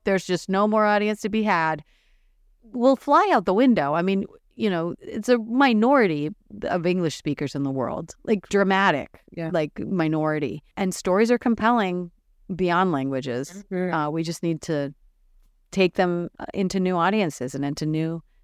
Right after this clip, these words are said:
Speaker 1: new places. So thank you. I, I have really enjoyed talking with you over the years. It has been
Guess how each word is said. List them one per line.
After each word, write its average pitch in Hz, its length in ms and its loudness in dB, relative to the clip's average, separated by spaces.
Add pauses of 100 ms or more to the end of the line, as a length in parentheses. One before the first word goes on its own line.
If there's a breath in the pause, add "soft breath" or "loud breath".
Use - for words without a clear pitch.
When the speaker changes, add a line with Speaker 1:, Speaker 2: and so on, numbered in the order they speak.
Speaker 1:
new 180 140 -2
places. 180 420 0
So 175 200 2 (500 soft breath)
thank 180 260 0
you. 208 320 2 (120)
I, 170 240 2 (100)
I 185 80 2
have 175 160 0
really 175 240 0
enjoyed 165 340 0
talking 156 320 -4
with 151 180 -4
you 143 440 -4 (160)
over 156 180 -2
the 151 120 -2
years. 147 500 -4
It - 100 -2
has 151 160 0
been 147 500 -2